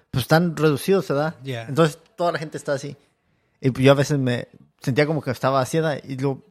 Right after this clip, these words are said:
Speaker 1: me, me daba, me entraba así como, "Ah, no mames, déjame hago más chiquito".
Speaker 2: Mm.
Speaker 1: Y me trataba de hacer más chiquito, ¿verdad? Pero todos a veces, ah, si te
Speaker 2: Oh.
Speaker 1: movías poquito, rozabas los codos, ¿verdad?
Speaker 2: Ujú.
Speaker 1: Y en un momento, la, la, la muchacha que estaba al lado mío se cambió con el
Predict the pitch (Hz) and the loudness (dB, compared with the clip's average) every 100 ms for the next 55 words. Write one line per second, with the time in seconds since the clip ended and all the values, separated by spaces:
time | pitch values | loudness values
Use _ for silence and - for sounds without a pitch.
0 | _ 135 127 120 123 127 139 131 117 117 | _ -4 -2 -2 0 0 0 0 -4 -8
1 | _ _ _ _ _ - 120 127 131 139 | _ _ _ _ _ -12 -10 0 4 4
2 | 117 - 131 101 139 143 135 135 117 - | 2 -4 -2 2 2 0 -2 -4 -6 -12
3 | - 117 120 120 120 120 120 - - 143 | -8 -6 -4 -4 -6 -6 -8 -10 -8 -6
4 | 139 120 151 139 135 131 131 139 143 - | -6 -6 -6 -6 -6 -10 -4 0 0 -2
5 | - 160 165 160 - 180 160 139 139 123 | -2 0 0 -2 -4 0 2 2 0 0
6 | 160 165 165 165 165 - _ 120 127 - | -2 2 2 0 -6 -8 _ -4 -4 -4
7 | _ - _ _ 160 170 151 175 - 196 | _ -20 _ _ 0 2 6 6 4 2
8 | 214 269 196 147 131 147 165 151 - 185 | 2 2 0 0 0 2 2 0 -2 -2
9 | 190 - 139 147 135 120 131 - _ _ | -2 -4 -6 -6 -6 -10 -14 -16 _ _
10 | _ _ 135 139 139 147 160 175 170 185 | _ _ 4 6 6 4 2 4 4 4
11 | 175 196 175 - 131 - - 107 107 - | 4 4 4 0 -6 -8 -8 -6 -6 -4
12 | 127 120 123 - 147 160 - 147 151 151 | -4 -4 -6 -6 -6 -6 0 2 2 0
13 | 156 170 139 123 120 127 135 123 120 110 | 0 0 0 -2 -2 0 0 0 -2 -6